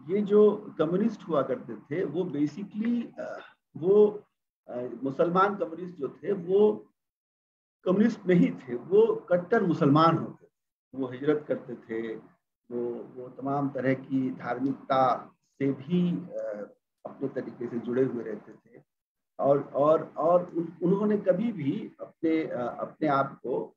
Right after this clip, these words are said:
अ, भारतीय राष्ट्रीयता के साथ वैसे उस तरह से नहीं जोड़ा जिस तरह से हिंदू लोग जोड़ते। ये बातें मैं कोट कर रहा हूँ, मैं इसको, अ, मैं चाहता हूँ कि मैं जो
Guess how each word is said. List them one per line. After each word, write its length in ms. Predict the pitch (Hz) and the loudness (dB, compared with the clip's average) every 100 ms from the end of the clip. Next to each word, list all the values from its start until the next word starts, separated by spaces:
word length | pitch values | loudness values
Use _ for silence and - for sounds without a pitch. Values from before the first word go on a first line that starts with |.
| _ | _
अ, 60 | 101 98 92 - | -18 -16 -18 -8
भारतीय 440 | 131 147 165 196 185 | -2 -2 -2 -4 0
राष्ट्रीयता 640 | 127 117 - - 156 165 | 0 -2 -8 -6 0 0
के 160 | 151 - | 0 -4
साथ 320 | - 131 143 - | -2 -2 -2 0
वैसे 360 | 131 131 - 185 | 0 0 -4 -10
उस 100 | 175 | -4
तरह 200 | 175 175 | 0 0
से 140 | 170 | 0
नहीं 300 | 135 131 156 | 0 2 2
जोड़ा 460 | 123 110 113 - - _ _ - | 0 0 0 0 -2 _ _ -6
जिस 160 | 135 | 0
तरह 140 | 143 139 | 4 4
से 160 | 143 | 4
हिंदू 380 | 139 113 113 131 | 2 2 0 2
लोग 240 | 120 139 - | 4 2 0
जोड़ते। 440 | - 101 - _ _ _ _ - | -6 -8 -10 _ _ _ _ 0
ये 80 | 226 | 2
बातें 260 | 208 208 220 | 4 2 0
मैं 220 | 214 - | 0 4
कोट 340 | 202 214 - | 8 8 6
कर 100 | 127 | -4
रहा 120 | 101 | -6
हूँ, 220 | - - - | -10 -16 -4
मैं 120 | 127 | 0
इसको, 580 | 135 - 131 131 - - _ _ _ - | 0 0 -2 0 -2 -8 _ _ _ -14
अ, 80 | - | -10
मैं 280 | 120 117 - - - | -8 -8 -10 -12 -8
चाहता 300 | 110 110 156 | -6 2 4
हूँ 240 | 147 147 | 6 4
कि 80 | 135 | 4
मैं 240 | 131 123 | 4 4
जो 240 | 131 131 | 4 4